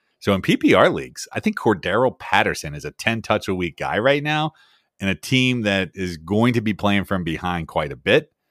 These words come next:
So I think he's a sneaky play this week, and, you know, you're not gonna have to bid a ton on the waivers to get him.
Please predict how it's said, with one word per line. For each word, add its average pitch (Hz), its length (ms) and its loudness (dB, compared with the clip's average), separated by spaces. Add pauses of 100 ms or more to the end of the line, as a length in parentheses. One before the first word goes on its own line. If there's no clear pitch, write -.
(260)
So 85 420 0
I - 80 0
think 302 200 -4
he's 277 160 0
a 101 80 0
sneaky 113 500 -2
play 92 260 0
this 73 260 -6
week, 80 320 -6
and, 80 240 -8 (380)
you 110 80 -8
know, 139 80 -4
you're 170 80 -2
not 180 140 0
gonna 175 140 0
have 160 100 0
to 127 80 0
bid 139 180 4
a 117 40 0
ton 123 220 2
on 117 100 0
the 101 60 -2
waivers 98 360 2
to - 80 -10
get 85 200 0
him. 76 120 -6